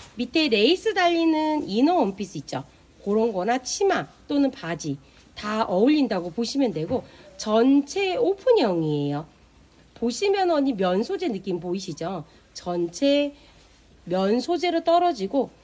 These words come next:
가슴 옆선에 언니들 이렇게 보시면 다트락해서 요 아래로 이렇게 주름이 잡혀져 있어요. 그래서 주머니 옆선에 요렇게, 옆선에 이렇게 들어간다고 보시면 돼요.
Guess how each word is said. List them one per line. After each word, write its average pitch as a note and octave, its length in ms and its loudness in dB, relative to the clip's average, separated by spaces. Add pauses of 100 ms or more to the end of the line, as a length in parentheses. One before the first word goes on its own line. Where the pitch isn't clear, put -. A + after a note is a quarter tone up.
(260)
가슴 C4+ 560 2
옆선에 E4 680 2
언니들 B3 500 2
이렇게 F3+ 260 -4
보시면 G3+ 460 -2
다트락해서 A3 1080 -2 (420)
요 E4+ 200 6
아래로 B3+ 580 -2
이렇게 D4 340 -2
주름이 B3 420 2
잡혀져 F#3+ 460 -2
있어요. D3+ 540 -4 (420)
그래서 A#3+ 440 -4
주머니 A#3+ 720 0
옆선에 F#3 500 -4
요렇게, E3 400 -4 (840)
옆선에 F#3 480 -4
이렇게 E3+ 240 -6
들어간다고 F3 540 -2
보시면 D#3 500 -4
돼요. C#3+ 240 -6